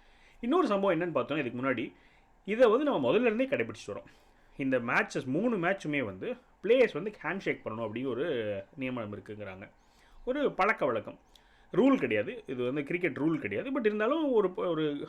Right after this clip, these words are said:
ஒரு பழக்கத்துக்கு ஒரு, ஒரு குட்வில் கெஸ்டராக எல்லாரும் கை கொடுப்பாங்க. இந்தியன் பிளேயர்ஸ் சொல்லிட்டாங்க, "நம்ம வந்து பாகிஸ்தான் பிளேயர்ஸோட கையே கொடுக்க முடியாதுன்னு" சொல்லிட்டாங்க. So மூணு மேட்சாவே கை கொடுக்கல,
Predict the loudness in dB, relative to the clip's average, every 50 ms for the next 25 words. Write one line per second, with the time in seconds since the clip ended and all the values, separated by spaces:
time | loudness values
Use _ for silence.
0 | -10 -6 -2 -2 -2 0 0 0 -2 0 2 0 0 0 -2 -4 -4 -4 -2 0
1 | 0 0 0 0 2 2 0 0 -2 -4 -10 -8 -6 -6 -2 0 0 0 2 2
2 | 0 2 2 2 0 -2 -4 -2 -2 -2 -2 0 0 -2 -2 -4 -4 -6 -6 -6
3 | -6 -6 -8 -10 -12 -12 -16 -20 _ -20 -20 -20 -20 -20 -20 _ -6 -2 0 0
4 | 2 2 2 2 2 0 -2 -2 -2 -2 -2 -2 -2 -4 -4 -4 -4 -4 -4 -4
5 | -2 -2 -2 -2 -2 -4 -4 -4 -4 -4 -4 -6 -8 -8 -6 -6 -6 -4 -4 -4
6 | -4 -4 -2 -2 -2 -2 -4 -6 -8 -6 -4 -2 -2 -2 -2 -4 -8 -8 -8 -8
7 | -8 -6 -6 -4 -2 -2 -2 -2 -2 -2 -2 -4 -4 -4 -6 -6 -6 -8 -8 -8
8 | -10 -12